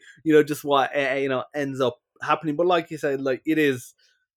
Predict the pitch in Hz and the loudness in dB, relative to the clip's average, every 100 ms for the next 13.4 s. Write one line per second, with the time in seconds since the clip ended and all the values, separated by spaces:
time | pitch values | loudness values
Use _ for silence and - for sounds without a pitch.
0 | - 156 147 147 135 131 131 127 - 131 | -14 -8 4 6 6 2 0 -2 -4 -6
1 | 147 135 127 120 131 139 143 143 147 143 | -4 -2 -2 -4 -4 -2 0 0 -2 -2
2 | 139 135 131 139 131 120 135 135 127 113 | -4 -4 -8 -8 -10 -4 2 2 2 -2
3 | 123 - 127 - 135 127 127 123 143 139 | -4 -6 -16 -10 -4 -2 -2 0 0 -2
4 | 127 139 131 120 - - _ - 139 151 | -4 -2 0 0 -2 -4 _ -6 0 4
5 | 143 135 120 120 - - 202 - 170 156 | 4 0 -14 -20 0 6 6 4 0 0
6 | 139 127 113 - 123 120 120 120 143 123 | 4 2 2 -8 -8 -6 -4 -6 -4 -6
7 | - 113 - 170 170 165 _ _ - 135 | -6 -10 -4 -2 0 -4 _ _ -4 0
8 | 127 131 131 123 - 135 123 127 131 123 | 2 2 2 0 -2 -6 -4 -2 -4 -2
9 | 135 127 - 131 123 120 120 - - 123 | -4 -4 -4 -6 -6 -8 -8 -10 -10 -10
10 | 117 - 107 - 170 165 165 160 - _ | -10 -16 -18 -10 -6 2 2 0 -8 _
11 | 170 151 151 151 143 143 147 156 147 139 | -2 0 -2 -2 -2 0 2 2 0 -4
12 | 139 147 - 147 147 151 135 - 147 147 | -6 -10 -2 0 2 -2 -8 -4 -6 -2
13 | 185 - 226 | -2 0 -2